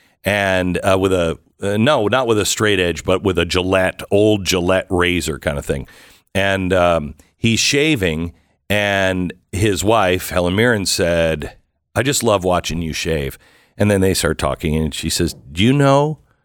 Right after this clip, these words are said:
that in some parts now of the country, women are starting to shave?" And he went, "What?" And she said, "Yeah, they're shaving under their arms and their legs, like we ever took a straight razor and did that."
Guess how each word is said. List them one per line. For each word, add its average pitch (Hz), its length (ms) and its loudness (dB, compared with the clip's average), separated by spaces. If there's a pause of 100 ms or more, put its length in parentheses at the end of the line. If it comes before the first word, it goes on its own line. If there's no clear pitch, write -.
(480)
that 101 200 2
in 85 120 2
some 113 320 2
parts 117 460 0
now 113 240 4
of 101 60 2
the 92 80 0
country, 123 560 -2 (140)
women 107 680 2
are 131 140 2
starting 123 440 0
to 107 60 0
shave?" 117 640 -2
And 78 160 0
he 85 100 0
went, 69 260 -2 (120)
"What?" 147 320 0 (760)
And 101 180 0
she 120 120 0
said, 131 200 0
"Yeah, 147 240 -2
they're 90 140 2
shaving 120 500 2
under 104 220 4
their 85 200 2
arms 98 500 2
and 92 200 0
their 85 140 2
legs, 87 360 -2
like 104 220 0
we 117 160 2
ever 120 200 0
took 117 200 -2
a 98 60 0
straight 135 540 -2
razor 73 500 -2 (500)
and 90 260 0
did 85 240 0
that." 67 380 -4